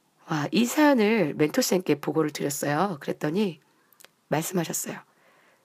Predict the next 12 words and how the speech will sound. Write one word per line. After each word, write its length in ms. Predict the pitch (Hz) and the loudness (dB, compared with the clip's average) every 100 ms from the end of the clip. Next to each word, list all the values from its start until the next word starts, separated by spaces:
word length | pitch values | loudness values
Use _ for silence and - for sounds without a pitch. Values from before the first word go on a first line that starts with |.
| _ - | _ -2
"편지 280 | 269 262 | 0 0
봤다. 500 | 254 156 - 147 - _ _ _ _ _ _ _ _ - | -2 -6 -6 -8 -10 _ _ _ _ _ _ _ _ -6
간증도 540 | - 160 165 180 175 | 2 2 4 2 4
하고 580 | 190 226 - 175 180 143 _ _ | 2 2 2 0 0 -6 _ _
전도해라. 720 | - 151 156 170 147 - 156 - _ _ _ _ _ _ _ _ - | -6 -2 0 0 0 -4 -8 -18 _ _ _ _ _ _ _ _ 0
말씀도 560 | 147 156 - 196 180 | 4 4 2 2 2
배워서 600 | 175 160 170 175 151 143 - | 4 4 4 2 -2 -4 -6
능통하게 680 | 151 160 - - 220 180 160 | -4 -4 -4 2 4 4 0
하고 360 | 185 160 147 - _ _ _ - - - _ - | -2 -4 -6 -10 _ _ _ -20 -20 -20 _ 0
주를 360 | - 185 196 | 4 8 6
깊이 460 | 196 - 202 - 233 | 4 -2 -2 0 0
알고 500 | 160 139 165 214 | 0 2 2 2